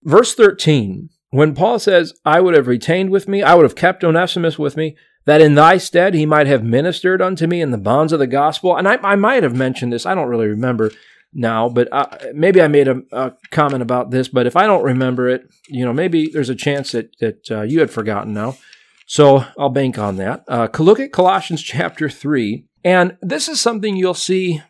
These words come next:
kind of in the heart of the book. Paul does this in several different ways where he, he's constantly affirming the oneness, the unity that Philemon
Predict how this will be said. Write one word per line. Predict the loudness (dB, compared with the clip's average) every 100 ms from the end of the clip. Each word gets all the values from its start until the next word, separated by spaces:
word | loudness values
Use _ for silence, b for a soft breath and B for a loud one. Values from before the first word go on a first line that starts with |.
| _ _
kind | -6 -2
of | 0
in | 2
the | 4
heart | 4 4
of | 2
the | -2
book. | 0 0 -2
Paul | -6 -4
does | -2 -4 -4
this | -6 -6
in | -6
several | -4 -4 -2 -2
different | -2 -4 -6
ways | -2 0 0 -2 -6 _ _ _
where | 0 2 2
he, | 0 -2 -6 -14
he's | -10 -8 -8
constantly | -8 0 0 0 -4 -4 -2 -2
affirming | -4 -6 -2 0 2 -2 -4 -8 -14 _ _ -2
the | -2
oneness, | 2 2 2 -2 -6 -6
the | -4
unity | -2 -2 0 -2 -2 -4
that | -4 -6 -8 _ _ _
Philemon | -2 0 0 0 -2 -4